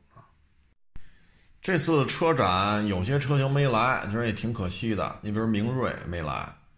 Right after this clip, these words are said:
塞纳汉兰达没来，啊，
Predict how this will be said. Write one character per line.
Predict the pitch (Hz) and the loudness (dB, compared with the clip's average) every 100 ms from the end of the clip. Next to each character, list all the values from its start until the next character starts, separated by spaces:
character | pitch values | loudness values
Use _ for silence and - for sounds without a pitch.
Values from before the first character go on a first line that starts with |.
| - _ - _ _ _ - | -20 _ -20 _ _ _ -12
塞 | - 110 | -4 0
纳 | 113 104 | 2 0
汉 | 98 | 0
兰 | 107 | 0
达 | 101 104 | 0 0
没 | 98 85 | 0 -2
来， | 69 50 - - - - - _ | -4 -8 -12 -20 -20 -20 -20 _
啊， | - | -20